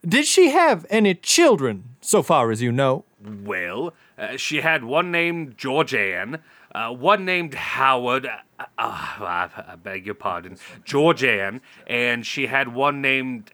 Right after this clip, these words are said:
Speaker 2: uh, Fanny, and she had a boy. I just don't remember.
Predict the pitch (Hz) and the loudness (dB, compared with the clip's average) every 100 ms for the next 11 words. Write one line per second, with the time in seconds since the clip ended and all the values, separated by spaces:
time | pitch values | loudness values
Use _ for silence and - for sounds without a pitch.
0 | 113 - - - - 156 139 98 82 78 | -12 -12 -14 -8 0 0 0 -4 -8 -20
1 | - _ _ _ _ - 101 113 110 - | -20 _ _ _ _ -14 -10 -8 -10 -12
2 | 98 101 98 87 85 80 80 _ _ _ | -8 -6 -8 -12 -18 -18 -20 _ _ _
3 | - - 90 90 - - - 101 98 101 | -20 -16 -14 -14 -16 -18 -18 -18 -18 -16
4 | 98 92 90 85 82 | -16 -16 -18 -18 -20